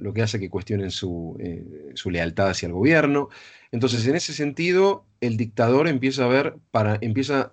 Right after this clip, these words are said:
a, a dar alimento a su paranoia y empieza a haber conspiración en cada lugar.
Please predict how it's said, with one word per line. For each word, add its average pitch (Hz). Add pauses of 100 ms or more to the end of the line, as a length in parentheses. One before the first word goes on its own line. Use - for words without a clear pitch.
a, 107 (680)
a 127
dar 139
alimento 156 (300)
a 113
su 107
paranoia 135
y 127
empieza 123
a -
haber 135
conspiración 104
en 113
cada 101
lugar. 87